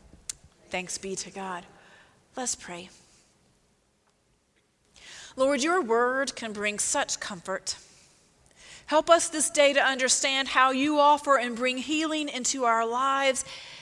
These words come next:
how you can redeem and renew our very spirit. Amen.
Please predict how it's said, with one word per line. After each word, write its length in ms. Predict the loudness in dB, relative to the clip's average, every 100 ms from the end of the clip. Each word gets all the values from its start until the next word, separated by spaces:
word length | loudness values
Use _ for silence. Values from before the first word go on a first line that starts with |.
| -14
how 180 | 0 2
you 360 | 2 2 2 0
can 220 | -2 -4
redeem 720 | -4 -4 -4 -4 -2 -4 -4 -4
and 200 | -4 -4
renew 720 | -4 -4 -4 -4 -2 -2 -2
our 240 | -4 -4 -4
very 540 | -4 -2 -2 -2 -4
spirit. 720 | -4 -4 -6 -8 -8 -8 -10 -10 _ _ _ _ _ _ _ _ -20 _ _
Amen. 500 | -10 -8 -6 -8 -10